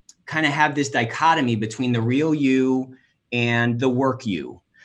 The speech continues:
So you get out of your car, you put on your work mask, you go to work, you're your fake self at work, you don't wanna get in trouble, and you play those kinds of games.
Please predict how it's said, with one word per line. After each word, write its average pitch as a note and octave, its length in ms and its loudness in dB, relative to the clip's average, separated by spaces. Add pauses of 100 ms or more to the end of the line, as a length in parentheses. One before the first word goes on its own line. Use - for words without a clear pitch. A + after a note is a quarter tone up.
(100)
So - 140 -2
you B2 140 2
get A#2 140 2
out A2+ 120 6
of A2+ 60 0
your A2 120 -2
car, G#3 640 0
you B2 120 -4
put B2+ 140 -6
on A#2+ 140 0
your A#2 120 2
work G#3 340 0
mask, E3 580 -2 (260)
you A#2+ 100 -2
go A#2+ 180 0
to A#2+ 100 0
work, G3 440 0
you're C3 120 -2
your A2+ 160 -4
fake F#3 520 -2
self D#3+ 640 2
at C3+ 200 4
work, E3 400 0
you B2+ 80 -2
don't B2+ 140 -2
wanna C3 160 -2
get B2+ 140 -2
in B2 100 -2
trouble, E3+ 380 0
and C#3 100 0
you B2+ 60 0
play B2+ 240 -2
those A#2 180 -2
kinds A2+ 240 -6
of F#2 80 -10
games. G#2 440 -8